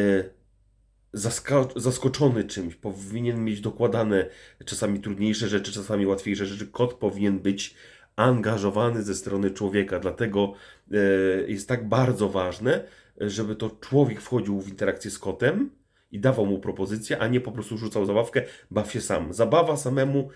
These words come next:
nie jest efektyw-, nie jest efektowna, nie jest skuteczna. Kot potrzebuje stymulacji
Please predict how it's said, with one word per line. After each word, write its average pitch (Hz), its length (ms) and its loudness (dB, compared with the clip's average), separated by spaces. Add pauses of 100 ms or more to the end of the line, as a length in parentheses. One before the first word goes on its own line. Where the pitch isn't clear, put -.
(200)
nie 120 260 4
jest 139 220 4
efektyw-, 127 460 -4
nie 139 160 0
jest 139 180 2
efektowna, 127 520 0 (280)
nie 123 160 6
jest 123 160 4
skuteczna. 113 720 -4 (120)
Kot 156 240 -2
potrzebuje 120 540 -2
stymulacji 98 800 -2